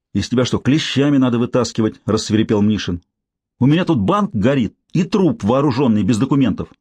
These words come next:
А ты думаешь, со мной в бирюльке играть? Что ему было надо? Говори быстро. А то закрою тебя на ночь. К утру разговорчивей станешь». Тут уж я разозлился. «Закрой, закрой. Я хоть высплюсь спокойно.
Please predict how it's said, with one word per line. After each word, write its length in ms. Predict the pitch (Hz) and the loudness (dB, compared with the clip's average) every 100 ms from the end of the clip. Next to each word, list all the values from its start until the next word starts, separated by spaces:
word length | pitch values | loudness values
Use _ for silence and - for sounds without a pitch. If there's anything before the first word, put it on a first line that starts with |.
| _ | _
А 120 | 117 | -2
ты 100 | 165 | 0
думаешь, 240 | 202 196 | 0 0
со 100 | 196 | 0
мной 140 | 202 185 | 0 0
в 40 | |
бирюльке 380 | 139 240 233 127 | 0 0 0 -2
играть? 220 | 92 76 - _ _ _ | -2 -4 -8 _ _ _
Что 320 | - - 160 175 | -16 -4 0 2
ему 160 | 139 | 2
было 180 | 117 127 | 2 0
надо? 240 | 143 104 | 0 0
Говори 240 | 92 127 151 | 0 0 2
быстро. 420 | 127 120 - 85 _ _ _ _ | 0 -2 -4 -6 _ _ _ _
А 100 | 180 | -6
то 80 | 180 | -2
закрою 400 | 175 185 233 226 | -2 0 0 0
тебя 200 | 160 139 | 0 0
на 120 | 143 | 0
ночь. 260 | 98 82 - _ _ | 0 -4 -10 _ _
К 80 | - | -4
утру 240 | 156 202 | -2 0
разговорчивей 560 | 214 180 208 226 - 123 | 0 0 0 0 -2 -4
станешь». 400 | - 92 76 - _ _ _ _ _ _ | -2 -2 -2 -10 _ _ _ _ _ _
Тут 180 | - 160 | -10 -4
уж 140 | 180 135 | -4 0
я 160 | 143 | 0
разозлился. 680 | 165 151 175 156 110 87 92 | 0 -2 -2 0 -2 -2 -2
«Закрой, 320 | 127 160 110 | -2 0 0
закрой. 380 | 92 107 87 71 - _ _ _ _ | -2 -2 -4 -4 -12 _ _ _ _
Я 140 | 107 | -2
хоть 180 | 127 120 | 0 0
высплюсь 360 | 131 170 90 80 | 0 0 -4 -2
спокойно. 480 | 107 - 82 73 | -2 0 -2 -4